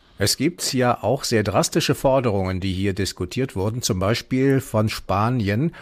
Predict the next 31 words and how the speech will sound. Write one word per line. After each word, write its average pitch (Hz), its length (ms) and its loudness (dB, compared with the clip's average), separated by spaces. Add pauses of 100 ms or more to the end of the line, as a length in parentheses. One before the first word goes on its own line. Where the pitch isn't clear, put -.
(220)
und 165 400 2
auch 113 260 -4
von 104 380 -4
Belgien, 117 500 -2
nämlich 104 400 0
Israel 104 600 0
mit 101 360 -2
einer 98 260 0
Stornierung 113 680 0
des - 240 -2
Assoziierungsabkommens 104 1800 -2
sozusagen 95 600 -4
abzustrafen. 131 960 -4
Das 107 240 -2
wird 113 160 -2
aber 101 160 -4
von 95 200 -2
Deutschland 98 460 -2
und 92 160 -6
Frankreich 95 680 -4
kategorisch 120 920 0
abgelehnt 101 560 -4
und 135 260 -2
hat 123 160 0
eben 107 300 -4
keine 107 300 -2
Chance, 101 400 -2
hier 98 160 -2
durchgesetzt - 640 -10
zu - 100 -12
werden. - 140 -16